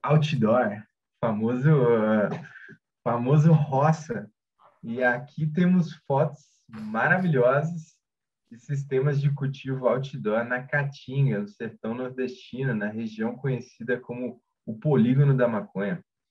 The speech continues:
É, existem várias pesquisas que existe-,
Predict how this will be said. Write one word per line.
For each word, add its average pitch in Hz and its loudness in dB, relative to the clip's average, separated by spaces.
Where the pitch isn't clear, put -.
É, 80 -4
existem 139 -2
várias 135 4
pesquisas - -4
que 107 -8
existe-, - -14